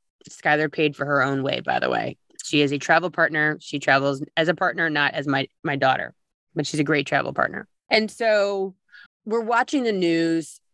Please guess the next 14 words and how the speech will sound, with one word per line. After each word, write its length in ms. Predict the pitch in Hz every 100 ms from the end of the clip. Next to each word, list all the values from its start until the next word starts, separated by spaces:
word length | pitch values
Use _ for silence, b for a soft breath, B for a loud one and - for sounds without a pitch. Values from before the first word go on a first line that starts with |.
| _
and 500 | 202 196 185 185 185
this 300 | 165 214 - -
was 1300 | 180 185 190 185 180 180 175 175 175 170 - - -
twenty 340 | - - 185 190
nineteen. 1040 | 180 175 170 - - 220 240 247 240 240 214 _ _ b b b _
Um, 240 | - 165 170
we 140 | 170
were 180 | 165 156
heading 600 | - 180 175 175 170 165
there, 300 | 165 165 165
I 120 | 160
think 320 | 147 - 196
it 100 | -
was, 760 | - 165 156 156 156 156 156